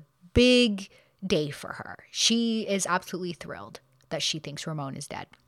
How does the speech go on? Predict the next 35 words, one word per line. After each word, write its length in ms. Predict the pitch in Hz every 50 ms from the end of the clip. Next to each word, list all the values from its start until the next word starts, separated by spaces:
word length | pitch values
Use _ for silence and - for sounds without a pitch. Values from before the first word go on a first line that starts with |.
| _ _ _ _ _ _ _ _ _ _ _ _ _ _ _
She 320 | - - - - 247 262 277
is 140 | 285 262
one 480 | 254 196 180 190 202 202 220 240 254 285
hundred 560 | 302 - 226 196 202 190 175 180 175 170 -
percent 720 | - 190 180 175 - - 160 156 151 147 143 - - - _ _ _ _ _ _ _ -
convinced 600 | - 196 185 180 156 180 165 156 - - - -
by 260 | 180 170 170 165 170
this 300 | 165 180 185 190 - -
image 680 | - 208 196 175 151 - - - - - - - - - _ _ _ _ _ _ _ _ _ _ _ _ _ -
that 240 | 202 185 180 190
Ramon 340 | 196 185 180 170 165 165 165
is 140 | 165 165 147
dead 220 | - 156 143 139
and 120 | 135 135 135
gone, 200 | - - - -
shot 400 | - - - - 196 208 247 -
in 60 | 226
the 100 | 214 202
head 300 | 196 175 170 170 165 156
and 120 | 160 160 156
dumped 280 | 170 165 165 160 -
in 100 | 170 160
a 100 | 156 156
shallow, 460 | 143 - - 170 160 170 165 165 156 -
unmarked 480 | - 147 143 143 135 131 143 - - -
grave. 260 | - 123 - - - - - - - - - -
And 180 | - 233 233 -
she 600 | - - - 240 233 240 240 240 240 240 226 - _ _ _ - _
thinks 300 | - 208 208 202 - -
that 260 | - - 165 160 165
is 160 | 170 170 165 -
so 320 | - - 190 185 190 175
great. 300 | - - 147 - - - _ _ _ _ _ _ _ _ _ _ _ _ _ _ _ _ _ _ _ _ _ -
She's 280 | - - 202 190 175 -
just 380 | 175 156 - - - - -